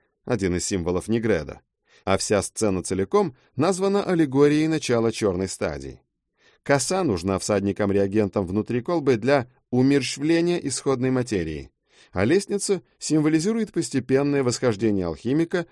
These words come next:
на пути к философскому камню. Следующее изображение позаимствовано из итальянской рукописи «Алхимический альбом». Женщина указывает на череп,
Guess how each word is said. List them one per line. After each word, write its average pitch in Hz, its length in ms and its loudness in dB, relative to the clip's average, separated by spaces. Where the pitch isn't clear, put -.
на 190 140 0
пути 127 300 -2
к - 60 -12
философскому 107 680 0
камню. 69 480 -6
Следующее 139 640 0
изображение 107 680 0
позаимствовано 151 680 2
из 127 240 -2
итальянской 123 640 0
рукописи 131 520 -2
«Алхимический 113 760 -4
альбом». 98 460 -4
Женщина 101 560 0
указывает 98 640 0
на 98 120 0
череп, 131 380 -2